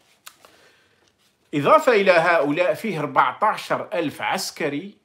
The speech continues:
مما يسمى قوات السلام تابعة الأمم المتحدة متواجدين في هذه المنطقة أيضا، أي أن هناك في الحقيقة عسكرة عالمية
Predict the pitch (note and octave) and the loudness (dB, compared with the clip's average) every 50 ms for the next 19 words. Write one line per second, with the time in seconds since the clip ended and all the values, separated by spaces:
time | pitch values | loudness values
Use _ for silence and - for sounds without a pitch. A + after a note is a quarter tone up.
0 | _ _ _ _ _ _ _ _ _ _ _ _ _ _ _ _ _ - C3 D3 | _ _ _ _ _ _ _ _ _ _ _ _ _ _ _ _ _ -8 -6 -6
1 | D#3+ D#3+ D#3+ D3+ D3 - F3+ E3+ F3 E3+ E3 - D3+ D3 D#3+ F3 E3 E3+ - - | -2 -2 -2 -2 -2 -4 -8 -6 -4 -6 -4 -4 -6 -2 -2 -2 -4 -4 -8 -8
2 | - C3+ A#2+ A2 F#2 - - - - C#3+ B2 B2+ C3+ C#3 - C#3+ C3+ C#3 C3+ B2+ | -6 -6 -6 -6 -6 -10 -12 -8 -6 -6 -4 -4 -4 -6 -6 -6 -6 -4 -4 -2
3 | B2+ B2+ A#2+ - B2+ A#2+ - - F#2 - - - _ _ _ _ _ _ _ - | -4 -4 -6 -4 -6 -6 -6 -8 -18 -20 -20 -20 _ _ _ _ _ _ _ -20
4 | - - - - A2+ - C#3 C#3+ C3+ A#2 G2 B2+ D3+ C3 - B2+ B2 C3 B2+ B2 | -20 -20 -18 -18 -14 -6 -4 -4 -4 -4 -4 -6 -8 -8 -6 -8 -8 -8 -6 -8
5 | A#2 B2 C#3 D#3+ E3 D#3 C#3+ - - - - D3 C3+ G#2 F2+ D#2 D2 _ _ _ | -6 -6 -6 -6 -8 -10 -16 -12 -10 -10 -8 -8 -12 -12 -14 -18 -20 _ _ _
6 | _ _ _ _ _ _ - - D3+ E3+ G3 G#3+ A3+ A3+ G#3 F#3 E3 D#3 D#3+ F#3 | _ _ _ _ _ _ -10 -6 -4 -2 -2 -2 0 -2 -2 -4 -4 -6 -6 -4
7 | A#3 C4 B3+ A#3+ G#3 - - F#3+ - - - B2 - - D#3+ D3+ - C3 A#2 G2+ | -4 -2 -2 -4 -6 -8 -10 -14 -14 -12 -14 -14 -14 -14 -18 -14 -8 -8 -8 -6
8 | A#2 F3+ G3+ - - - - C#3 A#2 A2+ G2+ G2 A#2+ E3 G#3+ A#3+ B3 A#3 A3 F#3 | -6 -6 -8 -8 -10 -8 -8 -6 -6 -6 -6 -6 -4 -4 -4 -4 -6 -6 -6 -8
9 | C#3 A#2 G#2 F2 E2+ G2 | -8 -10 -10 -14 -18 -20